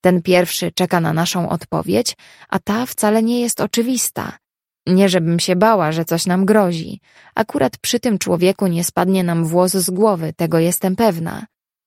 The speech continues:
Bardziej się martwię, że nie będziemy miały o czym z nim rozmawiać, a co gorsza, że spotkanie będzie okropnie nudne i obie skonamy po kwadransie.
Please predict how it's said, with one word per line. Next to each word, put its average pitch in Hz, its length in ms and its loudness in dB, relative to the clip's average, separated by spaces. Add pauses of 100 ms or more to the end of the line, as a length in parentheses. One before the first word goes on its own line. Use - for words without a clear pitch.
(180)
Bardziej 285 420 -2
się - 160 -2
martwię, 226 500 -2
że 240 120 0
nie 214 140 0
będziemy 208 420 0
miały 214 340 0
o 202 120 -2
czym 208 220 0
z 196 80 0
nim 214 180 2
rozmawiać, 233 720 0 (480)
a 185 100 0
co 170 160 0
gorsza, 180 520 2
że 190 160 0
spotkanie 185 540 -2
będzie 170 300 0
okropnie 170 480 -2
nudne 175 580 0 (260)
i 165 140 -2
obie 180 280 4
skonamy 175 500 0
po 165 140 -2
kwadransie. 165 840 -4